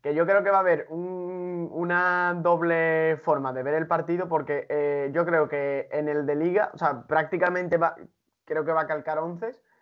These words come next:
pero si, si hubiese algún cambio, me aventuraría que en el de Liga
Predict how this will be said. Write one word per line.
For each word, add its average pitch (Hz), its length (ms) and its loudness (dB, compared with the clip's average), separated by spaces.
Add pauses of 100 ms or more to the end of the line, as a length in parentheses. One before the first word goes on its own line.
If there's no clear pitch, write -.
(340)
pero 156 760 4
si, 151 500 -4
si 156 160 -8
hubiese 160 280 -2
algún 190 260 -2
cambio, 208 480 0 (280)
me 156 120 -4
aventuraría 165 840 0
que 156 260 2
en 160 160 -2
el 160 140 0
de 156 120 2
Liga 165 380 0